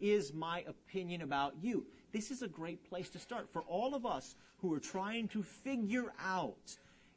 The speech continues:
God's mission for our life, or we're trying to stick with it, here's the question that we need to ask ourselves. What is my opinion of God? What do I really think about God?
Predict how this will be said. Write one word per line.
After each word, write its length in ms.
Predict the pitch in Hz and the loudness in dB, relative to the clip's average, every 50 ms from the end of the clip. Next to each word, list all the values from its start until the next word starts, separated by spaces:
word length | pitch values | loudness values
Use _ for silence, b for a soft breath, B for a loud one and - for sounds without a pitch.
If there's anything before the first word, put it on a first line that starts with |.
| B 135 120 | B -4 2
God's 540 | 117 208 220 233 233 233 226 220 202 160 156 | 2 4 4 4 4 4 4 2 2 0 0
mission 480 | 143 131 139 185 233 - - 254 240 208 | 0 2 4 4 4 4 2 0 -2 -2
for 300 | - 233 214 208 190 180 | 0 2 2 4 4 4
our 80 | 165 | 2
life, 300 | 143 139 131 123 123 127 - - - | 2 2 2 2 2 0 -2 0 2
or 260 | - 202 233 247 240 202 | 4 4 6 6 6 6
we're 120 | 160 147 | 6 4
trying 260 | - - 196 196 185 | 2 2 0 0 2
to 80 | 160 143 | 2 0
stick 440 | - - - - - 262 262 262 262 - | 0 0 -2 0 0 2 0 0 0 -4
with 260 | - 359 330 - - | -2 0 0 0 0
it, 140 | - 147 - B B B B B | -2 -4 -6 B B B B B
here's 280 | - - 294 320 302 - | 4 6 6 6 6 4
the 100 | - - | 0 -2
question 540 | - - 233 196 180 - - - 190 190 | -2 0 0 0 0 0 0 0 2 2
that 120 | 170 170 - | 2 2 2
we 120 | 170 214 | 2 2
need 140 | 214 196 175 | 4 2 2
to 120 | 156 - | 0 -2
ask 300 | 139 180 185 - - - | -4 -6 -6 -6 -6 -4
ourselves. 640 | 190 175 175 170 - 240 - 127 98 - - - - - b b b b b b | -4 -4 -4 -4 -4 -4 -4 -4 -6 -8 -10 -12 -12 -14 b b b b b b
What 160 | - 170 214 | 2 2 2
is 160 | 233 220 160 | 2 2 0
my 240 | 170 175 175 180 185 | 0 0 2 2 2
opinion 500 | 180 165 - - - 190 175 143 135 135 | 0 0 -2 -4 -4 -2 -2 0 -2 -2
of 120 | 135 127 147 | -2 -4 -2
God? 260 | 185 175 139 87 - - - - - - - - - - - - - - - - - _ - - B B B B B B | -2 -2 -2 -4 -8 -14 -18 -20 -20 -20 -20 -20 -20 -20 -20 -20 -20 -20 -20 -20 -20 _ -20 -20 B B B B B B
What 140 | B 139 233 | B 4 4
do 100 | 254 240 | 4 4
I 140 | 208 190 165 151 131 123 117 117 | 4 4 2 2 0 0 -2 0
really 360 | 139 196 240 240 233 240 226 | 2 2 4 4 4 4 2
think 520 | 226 - - - - - 208 165 135 - - | 0 -2 -10 -10 -6 -4 -4 -4 -4 -6 -6
about 360 | - 131 120 135 131 135 123 | -8 -6 -4 -2 -2 -2 -2
God? 260 | 117 135 127 104 - | -4 -4 -4 -4 -6